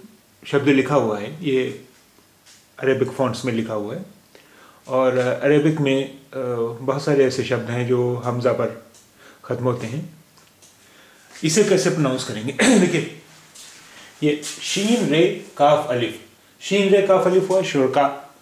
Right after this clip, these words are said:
और उसके बाद हमजा है। तो हमज-, अ, तो ये हुआ शुरका आ, शुरका, शुरका,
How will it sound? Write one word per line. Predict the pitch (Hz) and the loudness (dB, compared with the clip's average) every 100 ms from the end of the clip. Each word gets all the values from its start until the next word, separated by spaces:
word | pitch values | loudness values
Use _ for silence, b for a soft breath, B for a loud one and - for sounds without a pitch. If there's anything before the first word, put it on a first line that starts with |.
| - | -4
और | 147 | -2
उसके | 151 190 | 2 4
बाद | 175 | 4
हमजा | 143 131 110 | 2 0 0
है। | 107 - - _ _ b b b - | -2 -4 -20 _ _ b b b -8
तो | - - - _ _ _ _ _ _ _ - | -8 -6 -12 _ _ _ _ _ _ _ -10
हमज-, | 147 151 156 156 | -4 -2 -2 -4
अ, | 135 135 135 - - | -4 -4 -6 -14 -2
तो | 165 | 2
ये | 160 | 2
हुआ | 147 165 196 - - _ _ _ _ _ _ _ _ - | 2 0 0 -4 -18 _ _ _ _ _ _ _ _ -10
शुरका | - 156 147 160 | 0 0 2 2
आ, | 170 - 147 135 - - - _ _ | 4 2 2 0 0 -12 -20 _ _
शुरका, | - 143 143 139 147 131 101 - - _ - | -4 0 0 4 4 4 -2 -8 -20 _ -12
शुरका, | 135 131 139 139 110 113 | -6 0 2 2 0 -2